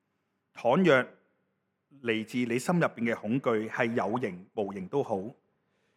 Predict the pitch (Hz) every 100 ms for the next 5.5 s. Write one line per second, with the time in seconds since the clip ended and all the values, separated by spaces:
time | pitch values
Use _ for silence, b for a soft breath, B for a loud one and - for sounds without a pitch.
0 | _ - 104 123 107 - _ _ - 170
1 | 120 - 156 151 143 120 - 101 98 -
2 | 101 110 _ _ _ _ 180 180 135 107
3 | 117 101 120 95 92 95 92 101 90 -
4 | _ _ _ _ - - 95 104 131 113
5 | 98 127 117 92 90